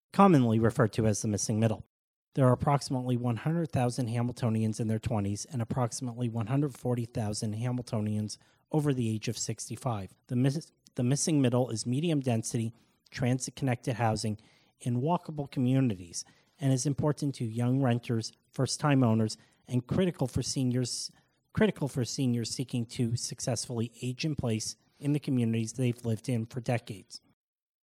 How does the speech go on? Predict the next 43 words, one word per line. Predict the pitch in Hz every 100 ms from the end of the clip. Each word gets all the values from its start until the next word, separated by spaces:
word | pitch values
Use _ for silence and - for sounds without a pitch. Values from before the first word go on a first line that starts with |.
| _
As | 127
a | 127
member | 127 131
of | 127
City | - 147
Council, | 147 143 127 - 139
you | 117 123
will | 123
need | 123 117 -
to | 123
address | - 120 -
housing | - 120 113 117
challenges | - 113 113 107 113 113
in | 113
Hamilton. | 110 131 131 - 92 - _ _ _ _
You | 127
will | 120 117
face | 135 110 -
opposition | 139 123 110 120 113 131 113
to | 131
infill | - 123 113 120 113
development | 131 120 110 117 127 - _ _ _
and | - 143 -
provincially | 139 120 - 117 107
mandated | 110 104 107 104 110 123
intensification. | 110 - 104 - - - 117 - 101 - _ _ _ -
How | 143
will | 156 185
you | 175
respond | 160 - 139 139 143
to | -
concerns | - 120 131 135 -
about | 139 135
development, | 147 139 117 107 117 - -
and | 117
where | 120 135
do | 147
you | 147 131
believe | 139 131 123 127
mid-density | 120 - 117 - 127
growth | 110 120 110
should | - - 123
occur | - 110 104